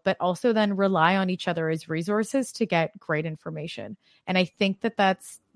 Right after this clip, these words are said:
that's the part that's really im-, important, is that they get to share ideas and they're all looking at, you know, obviously wanting disclosure and wanting, again, I keep saying, wanting the truth.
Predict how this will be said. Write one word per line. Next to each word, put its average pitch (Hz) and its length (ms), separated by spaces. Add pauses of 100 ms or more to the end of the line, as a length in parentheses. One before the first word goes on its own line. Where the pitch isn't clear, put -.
that's 180 260
the 214 100
part 185 280
that's - 280
really 165 400
im-, 156 260
important, 180 580 (340)
is 175 120
that 175 280
they 180 120
get 170 180
to 196 100
share 170 320
ideas 160 720
and 160 240
they're 170 160
all 165 520 (260)
looking 185 460
at, 151 340 (140)
you 180 160
know, 135 180 (120)
obviously 175 400
wanting 165 340
disclosure 156 800
and 175 240
wanting, 156 380
again, 175 260
I 170 60
keep 165 200
saying, 175 440
wanting 160 340
the 147 60
truth. 165 400